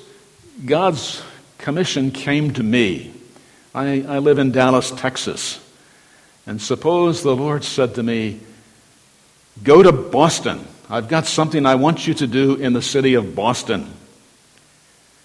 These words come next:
And so, understanding full well God's commission to go to Boston, let's say I go out to D F W,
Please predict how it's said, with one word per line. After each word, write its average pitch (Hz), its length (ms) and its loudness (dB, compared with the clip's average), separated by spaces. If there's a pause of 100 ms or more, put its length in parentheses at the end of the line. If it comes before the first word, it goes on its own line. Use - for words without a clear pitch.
(500)
And 117 400 -2
so, 113 760 0
understanding 165 640 2
full 156 320 2
well 127 340 4
God's 117 360 0
commission 113 680 -6 (400)
to - 80 -12
go 107 120 -8
to 95 60 -6
Boston, 98 560 0 (640)
let's - 220 -6
say 143 300 2
I 139 180 4
go 127 180 2
out 127 220 2
to 113 100 -6
D 123 240 -2
F - 260 -2
W, 98 380 -2